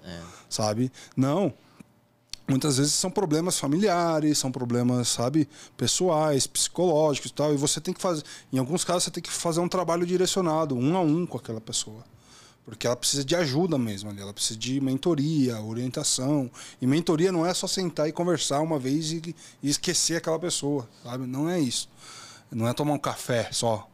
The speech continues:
Speaker 2: entendeu? O café é importante tomar com a pessoa, mas mentoria é você fazer um acompanhamento com ela. Você ter esse, ver como é que as coisas se desenrolaram, ajudar no próximo passo, construir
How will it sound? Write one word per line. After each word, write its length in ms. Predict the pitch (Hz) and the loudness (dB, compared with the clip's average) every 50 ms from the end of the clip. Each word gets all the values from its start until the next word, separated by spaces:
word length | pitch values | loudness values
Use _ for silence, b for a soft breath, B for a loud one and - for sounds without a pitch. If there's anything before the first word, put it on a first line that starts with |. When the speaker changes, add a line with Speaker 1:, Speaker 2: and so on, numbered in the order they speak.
| _ _ | _ _
Speaker 2:
entendeu? 200 | - 127 113 113 | -12 -10 -8 -8
O 40 | 113 | -8
café 200 | - 117 110 135 | -8 -4 -2 0
é 40 | 143 | 0
importante 540 | 151 151 190 175 - 190 175 151 131 - - | 0 0 0 0 2 2 2 2 0 -2 -6
tomar 260 | 127 117 117 113 - | -8 -8 -8 -10 -12
com 100 | - - | -14 -16
a 20 | 120 | -12
pessoa, 400 | - - - - 127 117 110 B B B B B B B - | -6 -6 -4 -4 -4 -8 -12 B B B B B B B -8
mas 100 | 117 113 | -4 -2
mentoria 340 | 117 131 131 160 147 139 151 | -2 0 0 0 0 0 0
é 40 | 160 | 0
você 200 | 185 - - 190 | 0 -2 -4 -2
fazer 220 | - 196 165 170 | 0 0 2 2
um 100 | 196 208 | 0 0
acompanhamento 800 | 202 - 214 190 - - 190 170 147 131 123 117 110 101 - - | 0 0 -2 -2 0 0 2 2 2 2 2 0 -2 -4 -8 -10
com 160 | - 123 117 | -8 -6 -4
ela. 260 | 110 101 95 98 104 B B B B B B _ - | -4 -6 -6 -10 -14 B B B B B B _ -8
Você 280 | 127 - - - 113 113 | -4 -4 -2 -2 -4 -8
ter 320 | - - - 127 139 175 190 | -8 -4 -2 0 2 2 2
esse, 520 | 190 - - 180 160 143 127 120 110 104 B B B B B B B B B | 2 0 0 0 0 0 0 0 -2 -6 B B B B B B B B B
ver 220 | - 110 120 147 185 | -4 -2 0 0 0
como 220 | - - 185 170 147 | 0 0 0 0 -2
é 20 | |
que 100 | - - | -2 -4
as 100 | 131 - | -4 -4
coisas 760 | - - 131 117 117 117 113 - - - - - - - - - - - _ _ - - _ _ - - | -4 -4 -4 -4 -4 -2 -2 -2 0 -2 -2 -4 -6 -8 -10 -14 -20 -20 _ _ -20 -20 _ _ -8 -6
se 180 | - - 131 | -4 -4 -4
desenrolaram, 800 | 123 117 117 123 120 98 120 117 110 110 107 107 104 101 104 101 B B B B B | -4 -2 -2 -2 -2 0 0 0 2 2 0 0 -2 -4 -6 -10 B B B B B
ajudar 440 | - 113 117 110 117 117 113 127 160 | -6 -4 -4 -4 -4 -4 -2 0 0
no 100 | 196 185 | 0 -2
próximo 400 | - - 147 143 - - - 123 - | -2 -2 -2 -2 -2 -4 -6 -8 -4
passo, 440 | - 123 117 110 104 104 - - | -4 -2 -2 -2 -4 -6 -10 -14
construir 720 | - - 127 123 120 - - 127 117 123 143 185 208 208 | -12 -8 -6 -6 -6 -4 -4 -2 -2 0 0 0 0 -2